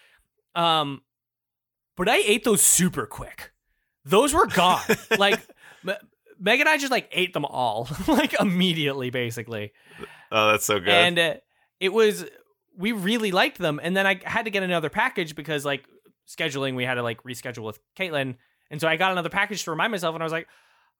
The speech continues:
Speaker 1: "I'm gonna eat these again." <laughs> I really liked them.
Speaker 2: <laughs>
Speaker 1: So I feel like it, it, you know, it's not necessarily likability, but there's, like, that subconscious, uh, uh, you know,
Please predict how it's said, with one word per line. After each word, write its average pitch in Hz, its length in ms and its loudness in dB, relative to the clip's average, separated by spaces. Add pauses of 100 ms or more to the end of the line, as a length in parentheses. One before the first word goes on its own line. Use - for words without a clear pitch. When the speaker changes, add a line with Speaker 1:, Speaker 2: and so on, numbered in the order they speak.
Speaker 1:
"I'm 233 80 0
gonna 294 120 0
eat 170 140 0
these 220 180 -2
again." 320 140 4
<laughs> 440 80 4
I - 800 4
really 247 280 0
liked 370 200 4
them. 220 1040 2
Speaker 2:
<laughs> - 20 -20
Speaker 1:
So 233 540 2 (500)
I 208 80 0
feel 240 180 0
like 233 320 0
it, 208 140 -10 (100)
it, 214 220 -14
you 226 120 0
know, 175 260 2
it's 180 200 -6
not 240 180 2
necessarily 202 540 -2
likability, 147 680 -2
but 123 120 -10
there's, 143 180 -2
like, 131 140 -6
that 127 180 -6
subconscious, 135 1120 -2 (1500)
uh, 120 440 0 (540)
uh, 104 260 -10 (1000)
you 143 120 -8
know, 104 260 -6